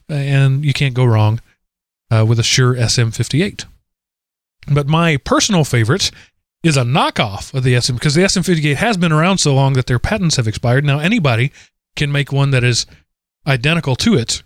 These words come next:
should they choose. And a company by the name of Audio-Technica, a longtime name in, in, uh, microphones, makes a product called the, uh, um,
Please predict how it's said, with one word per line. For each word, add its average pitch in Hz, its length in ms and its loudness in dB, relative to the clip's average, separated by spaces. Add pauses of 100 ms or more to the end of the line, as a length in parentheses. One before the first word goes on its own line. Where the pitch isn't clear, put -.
(140)
should 156 240 0
they 123 120 0
choose. 113 400 -6 (580)
And 120 200 2
a 117 140 2
company 180 340 -2
by 143 160 0
the 135 100 0
name 135 200 0
of 117 80 -2 (120)
Audio-Technica, 151 800 0 (400)
a 98 220 -6
longtime 127 600 0
name 117 260 2
in, 120 260 0
in, 113 380 0 (400)
uh, 120 60 2
microphones, 135 640 2
makes 151 220 -2
a 143 60 -2
product 151 340 0
called 151 240 0
the, 135 220 2
uh, 117 220 2 (520)
um, 107 440 0